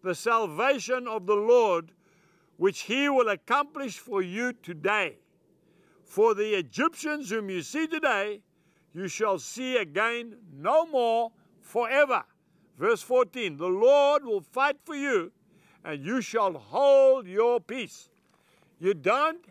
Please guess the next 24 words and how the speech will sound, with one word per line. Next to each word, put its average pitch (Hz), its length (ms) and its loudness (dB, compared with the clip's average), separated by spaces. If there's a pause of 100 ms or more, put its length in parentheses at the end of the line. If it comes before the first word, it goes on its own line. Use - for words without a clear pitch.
(120)
have 254 540 -4
to 233 100 -12
do 202 340 -2
anything. 247 380 -4 (480)
I 240 140 2
want 339 160 0
to 294 80 -2
tell 277 260 0
you 254 140 -6
that 202 160 -2
the 214 100 -2
word 269 480 0 (240)
stand 262 800 -4
is 196 240 -18
actually 262 380 -6
a 220 80 0
verb. 269 460 0 (1000)
Okay? 220 280 -12 (180)
To 180 100 -20
stand 269 520 -2
still. 240 340 -4 (840)
You 226 120 -10
say, 269 260 0
"So, 247 240 -6